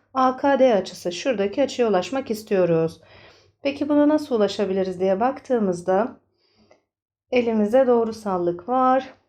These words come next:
Artık A K C üçgeninden yararlanabiliriz. X'i yirmi bulduk. A K C üçgenine bakacağız. İç açılarına baktığımda x, x, x, bir de aradığım açı. Buraya da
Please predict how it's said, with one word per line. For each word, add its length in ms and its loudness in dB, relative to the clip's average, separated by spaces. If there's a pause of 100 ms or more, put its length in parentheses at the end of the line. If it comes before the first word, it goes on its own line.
(120)
Artık 600 -4
A 180 2
K 220 0
C 160 2
üçgeninden 500 -2
yararlanabiliriz. 880 0
X'i 260 -4
yirmi 300 2
bulduk. 440 0 (520)
A 440 -2
K 460 0
C 280 4
üçgenine 500 -2
bakacağız. 580 -2 (380)
İç 180 -6
açılarına 440 2
baktığımda 500 0
x, 460 -4 (160)
x, 420 -6 (140)
x, 480 -4
bir 240 2
de 60 4
aradığım 480 2
açı. 280 0 (140)
Buraya 300 0
da 220 -2